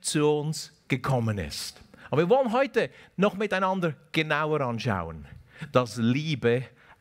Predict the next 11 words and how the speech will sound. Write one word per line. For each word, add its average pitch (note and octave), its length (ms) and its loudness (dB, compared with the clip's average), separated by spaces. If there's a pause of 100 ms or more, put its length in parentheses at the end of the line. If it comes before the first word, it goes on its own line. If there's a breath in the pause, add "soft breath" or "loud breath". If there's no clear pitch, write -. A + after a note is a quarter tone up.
eine A2+ 460 -2
Person A#2 720 -2
ist. - 460 -12 (1000 soft breath)
Und C#3+ 100 0
ich C#3 80 -2
möchte B3 340 2 (1080 loud breath)
zuerst A3+ 340 2 (300)
ein E3 220 2
paar G#3 200 -6
Bibelstellen E3 720 0
lesen. G#2 520 -2